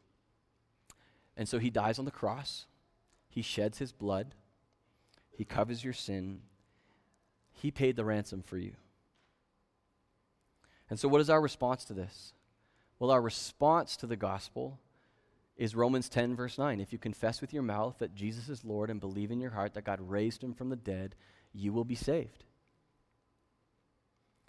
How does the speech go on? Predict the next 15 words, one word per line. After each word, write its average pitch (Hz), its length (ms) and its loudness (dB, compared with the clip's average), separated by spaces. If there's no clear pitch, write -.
The, 92 180 -2
the 120 80 0
chasm 165 840 0
that - 160 0
separates 143 760 2
us 110 380 0
from 113 220 -4
God, 98 340 -2
between 123 400 -2
our 139 200 4
sin 127 460 -2
and 104 80 -6
between 110 300 -4
God's 117 180 0
holiness, 104 680 -4